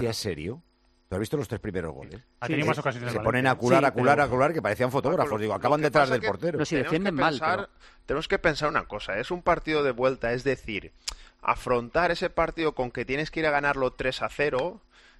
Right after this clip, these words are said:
Speaker 4: no es, eh, afrontar un partido normal de la tranquilidad, de decir, "Bueno, tranquilamente tengo que ganar". Eh, no es lo mismo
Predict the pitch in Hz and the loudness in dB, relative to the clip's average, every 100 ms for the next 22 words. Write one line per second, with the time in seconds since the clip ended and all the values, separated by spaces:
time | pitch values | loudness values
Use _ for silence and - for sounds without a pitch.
0 | _ - 113 139 156 - - - - - | _ -6 0 2 2 -2 -8 -10 -10 -8
1 | - 92 123 131 120 135 131 123 123 - | -12 -14 -6 -4 0 0 0 2 2 2
2 | 127 117 113 117 123 120 117 113 110 110 | -2 -2 0 0 0 0 0 0 -2 0
3 | 110 - 113 113 - 117 107 117 117 110 | -2 0 -6 -8 -8 -6 -2 0 0 -4
4 | 107 - 98 90 104 - 117 117 120 131 | -8 -10 -10 -12 -14 -8 -4 -4 -4 -6
5 | - 139 120 113 117 110 110 104 - - | -4 -4 -2 -4 -2 -4 -4 -6 -10 -18
6 | - - - - - 120 123 - 131 160 | -18 -20 -20 -18 -10 -8 -8 -8 0 2
7 | 175 170 180 170 170 160 160 151 147 | 4 4 2 2 2 4 4 2 -4